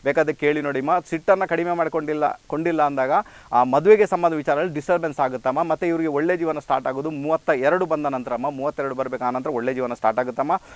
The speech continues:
ಆ ಮೂಮೆಂಟಲ್ಲಿ ಬಹಳ ಒಳ್ಳೆ ರೀತಿಯಲ್ಲಿ ಹೋಗುವಂಥ ಯೋಗ ಭಾಗ್ಯ ಭಗವಂತ already ಕೊಟ್ಟಿದ್ದಾನೆ, ಖಂಡಿತ ಹೋಗ್ತಾ ಇರೋ indication ಉಂಟಮ್ಮ. ಅದಕ್ಕೋಸ್ಕರ ಪ್ರಯತ್ನ ಮಾಡಿ, ಪರವಾಗಿಲ್ಲ.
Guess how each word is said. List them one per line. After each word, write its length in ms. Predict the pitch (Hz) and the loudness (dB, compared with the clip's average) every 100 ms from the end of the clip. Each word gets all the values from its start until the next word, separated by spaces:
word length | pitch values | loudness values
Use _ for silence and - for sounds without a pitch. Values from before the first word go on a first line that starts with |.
| - | 0
ಆ 100 | 107 | 0
ಮೂಮೆಂಟಲ್ಲಿ 460 | 131 208 220 202 160 | 2 0 0 -2 -4
ಬಹಳ 240 | 117 180 | 2 4
ಒಳ್ಳೆ 220 | 196 180 | 4 2
ರೀತಿಯಲ್ಲಿ 260 | 165 160 147 | 0 -2 -4
ಹೋಗುವಂಥ 300 | 147 143 147 | -2 -2 -2
ಯೋಗ 320 | 139 143 151 | -2 0 0
ಭಾಗ್ಯ 280 | 143 135 139 | 0 0 -2
ಭಗವಂತ 340 | 117 135 131 120 | -4 -4 -2 -2
already 220 | 151 185 | 0 -2
ಕೊಟ್ಟಿದ್ದಾನೆ, 640 | 175 143 139 139 196 - - | -4 -6 -6 -6 -8 -14 -2
ಖಂಡಿತ 320 | 143 196 214 | -2 0 2
ಹೋಗ್ತಾ 300 | 190 170 165 | 2 4 2
ಇರೋ 160 | 151 147 | 2 0
indication 440 | 147 156 147 143 | -4 -2 -2 -2
ಉಂಟಮ್ಮ. 220 | 131 143 | -4 -2
ಅದಕ್ಕೋಸ್ಕರ 420 | 175 147 160 147 131 | -2 -2 -6 -4 -2
ಪ್ರಯತ್ನ 280 | 135 143 | -2 0
ಮಾಡಿ, 140 | 147 147 | -4 -4
ಪರವಾಗಿಲ್ಲ. 460 | 123 135 143 147 | 0 2 2 4